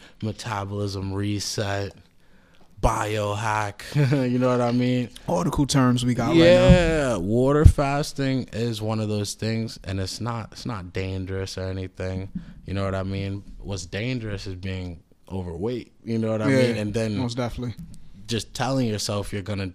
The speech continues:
Speaker 1: make a change, but still crowding your body with the toxic foods. So water fasting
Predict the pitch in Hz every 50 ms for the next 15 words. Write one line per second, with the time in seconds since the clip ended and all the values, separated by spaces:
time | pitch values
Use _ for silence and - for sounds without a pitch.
0 | _ - 69 98 101 98 95 104 92 - - 104 98 98 95 95 92 90 92 -
1 | 92 90 - - - - 104 101 95 - - - 101 95 95 95 95 92 92 92
2 | 87 95 92 92 92 90 90 90 90 90 - - 87 85 85 82 - - - 90
3 | 85 82 - - - - - - 101 107 104 95 85 85 - - - _ - -
4 | _ _ _ _ _ - - - 110 98 90 87 87 85 82 - _ _ _ _
5 | - - - _ _ _ - - - _ _ - - _ _ _ _ _ _ _
6 | _ _ _ - 104 92 101 117 127 127 - - 113 107 107 107 - - 104 98
7 | 98 95 90 -